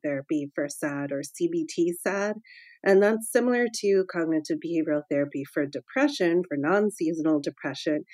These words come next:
except it, it adds a few, a few different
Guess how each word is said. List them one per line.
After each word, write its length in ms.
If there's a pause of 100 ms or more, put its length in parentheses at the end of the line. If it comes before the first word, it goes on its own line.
(340)
except 440
it, 280
it 160
adds 340
a 100
few, 600
a 80
few 340
different 540